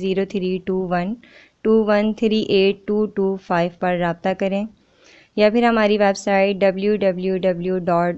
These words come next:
अलसफ़ा डॉट ओ आर जी, डब्ल्यू डब्ल्यू डब्ल्यू डॉट ए एल एस यू एफ़ एफ़ ए डॉट ओ आर जी के ज़रिए भी हमसे मुंसलिक हो सकते हैं।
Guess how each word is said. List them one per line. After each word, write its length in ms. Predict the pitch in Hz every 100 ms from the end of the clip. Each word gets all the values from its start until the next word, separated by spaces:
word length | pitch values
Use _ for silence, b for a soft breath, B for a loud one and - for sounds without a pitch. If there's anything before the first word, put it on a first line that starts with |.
| -
अलसफ़ा 520 | 185 196 - 208 202 196
डॉट 360 | 180 175 175 170 - -
ओ 60 | 185
आर 240 | 185 170 170
जी, 200 | 170 185 220 - b b b b -
डब्ल्यू 460 | 202 196 196 220
डब्ल्यू 400 | 214 196 185 190 185
डब्ल्यू 360 | 190 175 190 185
डॉट 360 | 180 175 180 - -
ए 100 | 202 208 -
एल 240 | 190 185 - -
एस 260 | 190 202 -
यू 180 | 185 185 180 185
एफ़ 360 | 202 - -
एफ़ 180 | 185 190 _ -
ए 80 | 180 180 196
डॉट 300 | 170 170 175 - 185
ओ 80 | 190 185
आर 200 | 175 170
जी 140 | 180
के 140 | 175 180
ज़रिए 340 | 185 180 196
भी 160 | 190 196
हमसे 360 | 202 175 -
मुंसलिक 520 | 175 170 170 175 170 170
हो 120 | 170
सकते 340 | 170 160 - 170
हैं। 200 | 175